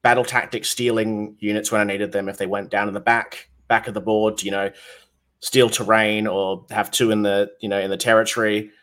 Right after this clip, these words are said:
But, you know, there's a couple of different battle tactics that's really useful to have something that can just go, go in there. I don't wanna be trying to do that with Fulminators, essentially. Um, and that even kinda goes into where that,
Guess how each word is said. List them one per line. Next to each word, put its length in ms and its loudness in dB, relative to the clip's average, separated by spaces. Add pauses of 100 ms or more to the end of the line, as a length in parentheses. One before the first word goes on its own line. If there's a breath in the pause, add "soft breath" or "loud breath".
(220 loud breath)
But, 100 -8
you 60 -4
know, 100 -4
there's 120 -6
a 40 -8
couple 260 2
of 40 2
different 220 -4
battle 200 4
tactics 440 -2
that's 180 -10
really 240 -4
useful 320 -10
to 60 -8
have 180 -4
something 200 -8
that 80 -8
can 100 -16
just 260 -16
go, 360 -6 (420)
go 220 2
in 120 -4
there. 160 -2
I 60 -4
don't 160 0
wanna 120 -6
be 80 -12
trying 220 -8
to 80 -14
do 40 -14
that 140 -12
with 140 -18 (520)
Fulminators, 480 -6
essentially. 540 -12 (400 soft breath)
Um, 240 -2
and 80 -2
that 120 0
even 140 0
kinda 160 0
goes 200 0
into 160 -6
where 140 2
that, 240 -2